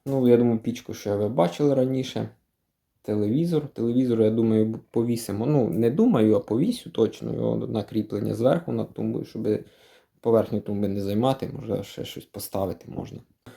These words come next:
Просто взимку ми вже його поставили, коли майже закінчувався опалювальний сезон. Досить таки від пічки добротно так нагрівається,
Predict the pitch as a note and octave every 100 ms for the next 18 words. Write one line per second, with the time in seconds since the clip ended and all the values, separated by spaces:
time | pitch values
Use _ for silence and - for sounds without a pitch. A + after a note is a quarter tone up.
0 | - - A#2 - A2+ A2 D3+ D#3 - A2+
1 | A2 A2 A2 A2 A2+ - A#2 G#2+ G#2+ G#2+
2 | - G#2+ G#2+ G2+ G2+ G#2+ G#2+ G#2 G#2 G#2+
3 | A2+ G#2+ A2 G#2+ - G#2+ - G#2+ G#2+ G#2+
4 | G#2 - A2 D3 D3+ - - _ A2 A#2
5 | - A2+ - A2+ A2 - B2+ B3 - G#2
6 | G#2+ G#2+ A#2 A2 A#2+ A2+ G#2+ G2+ A2 -
7 | G#2+ G#2+ A2+ C#3 D#3 B2 A2 -